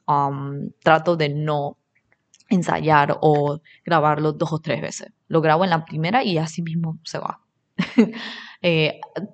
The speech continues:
pero sí de vez en cuando, eh, me doy como chance de que, bueno, pues si lo grabo más de tres veces, no lo subo, porque ya no va a tener el mismo flow, no va a tener la misma energía.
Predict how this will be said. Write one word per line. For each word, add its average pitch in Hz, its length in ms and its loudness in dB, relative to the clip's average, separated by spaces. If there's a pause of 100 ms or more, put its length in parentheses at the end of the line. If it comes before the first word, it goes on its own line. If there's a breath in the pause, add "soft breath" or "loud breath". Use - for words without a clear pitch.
(140)
pero 220 180 4
sí 240 220 -4
de 247 140 6
vez 214 180 2
en 180 100 -2
cuando, 185 580 4
eh, 156 280 -2 (220)
me 175 180 2
doy 175 160 4
como 175 220 -2
chance 160 320 -2
de 175 140 2
que, 151 100 -6
bueno, 147 260 -4
pues 151 180 -10
si 147 180 -10
lo 147 160 -2
grabo 165 300 2
más 175 220 -4
de 185 100 0
tres 180 300 -6
veces, 180 380 -6 (100)
no 165 180 -4
lo 151 100 -4
subo, 143 380 -10 (240)
porque 165 260 -8
ya 160 120 0
no 147 120 -4
va 147 80 -4
a 147 40 -8
tener 147 300 -4
el 156 100 -6
mismo 175 240 -4
flow, 147 360 -10
no 147 120 -8
va 147 80 -8
a 143 40 -10
tener 143 280 -12
la 139 100 -10
misma 147 280 -10
energía. - 440 -12